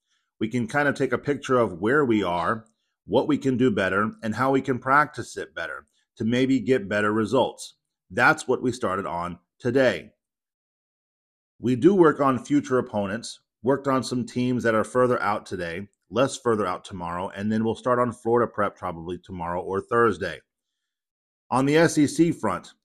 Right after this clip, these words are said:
Tennessee turned a twenty-seven halftime lead into a thirty-four twenty loss to Alabama. The defeat gives Tennessee two S E C losses. The Bulldogs will make a trip up to Knoxville, Tennessee on November the eighteenth.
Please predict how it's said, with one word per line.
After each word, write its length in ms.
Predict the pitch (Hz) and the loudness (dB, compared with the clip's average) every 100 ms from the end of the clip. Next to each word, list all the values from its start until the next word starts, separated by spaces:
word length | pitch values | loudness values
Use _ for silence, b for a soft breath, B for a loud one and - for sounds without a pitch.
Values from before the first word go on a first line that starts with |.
| _ | _
Tennessee 440 | - 170 151 160 151 | 0 2 2 2 2
turned 300 | - 147 139 | 2 2 4
a 80 | 135 | 2
twenty-seven 1160 | - 143 151 156 131 _ _ _ - 151 147 | 0 -4 -2 -2 -4 _ _ _ 2 4 4
halftime 560 | 127 151 135 - 110 95 | 2 0 0 -2 -2 -2
lead 260 | 98 101 | -2 -2
into 280 | 110 110 120 | -2 -2 0
a 40 | 120 | 0
thirty-four 540 | 120 147 147 131 127 | 0 -4 -4 -2 -2
twenty 300 | 117 117 123 | -2 -4 -2
loss 360 | 110 117 123 - | 0 0 0 -4
to 100 | - | -8
Alabama. 600 | 92 104 104 151 131 76 - _ _ _ _ _ | -6 -4 0 0 0 -2 -10 _ _ _ _ _
The 80 | 104 | -2
defeat 520 | 107 - 147 156 - | -2 2 0 0 -2
gives 240 | 127 139 | 2 2
Tennessee 420 | - 131 131 135 127 | 0 -4 -2 -2 -6
two 360 | - 190 190 | -4 2 4
S 200 | 127 117 | 4 2
E 60 | 117 | -4
C 180 | - 101 | -4 -4
losses. 640 | 87 80 - 87 69 67 _ _ _ - | -4 -8 -10 -12 -12 -12 _ _ _ -14
The 60 | 95 | 0
Bulldogs 460 | 123 120 117 107 | 2 6 4 2
will 80 | 101 | 0
make 200 | 110 107 | -2 -2
a 40 | |
trip 240 | 92 120 113 | -6 -6 -6
up 120 | 95 - | -8 -10
to 100 | 98 | -8
Knoxville, 400 | 101 101 - - | -6 -8 -10 -12
Tennessee 360 | 98 85 104 | -12 -12 -10
on 120 | 92 | -10
November 320 | 92 85 90 90 | -10 -10 -8 -8
the 140 | 95 | -8
eighteenth. 500 | 82 80 - 131 110 | -10 -10 -6 -4 -4